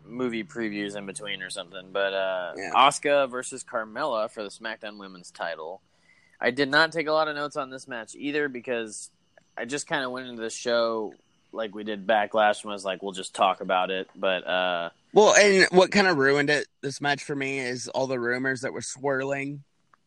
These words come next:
Speaker 2: on the, uh, on the web and the Twitter machine.
Speaker 1: What were the rumors on this one?
Speaker 2: Um, that, uh, a certain person who d-,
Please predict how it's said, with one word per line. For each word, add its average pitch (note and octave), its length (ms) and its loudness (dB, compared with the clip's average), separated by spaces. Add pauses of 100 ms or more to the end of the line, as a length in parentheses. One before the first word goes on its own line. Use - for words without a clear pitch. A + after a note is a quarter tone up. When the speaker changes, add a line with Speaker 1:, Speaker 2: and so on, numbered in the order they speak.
Speaker 2:
on A#2+ 240 -4
the, A2+ 240 -4
uh, G2 240 -6 (920)
on C3 120 -4
the A#2 80 -2
web A#2+ 440 2 (840)
and A#2 280 -4
the G#2 120 -2
Twitter B2 300 0
machine. B2+ 560 -2 (160)
Speaker 1:
What A#2+ 120 2
were A#2+ 100 2
the G#2+ 100 -2
rumors A#2 300 -4
on G2 140 -4
this C3+ 200 -8
one? D2 280 -16 (380)
Speaker 2:
Um, A#2+ 380 4
that, A2+ 240 -2
uh, G#2 480 -2
a - 60 -14
certain A#2 340 -2
person B2+ 380 -4
who B2 140 -2
d-, G#2 100 -8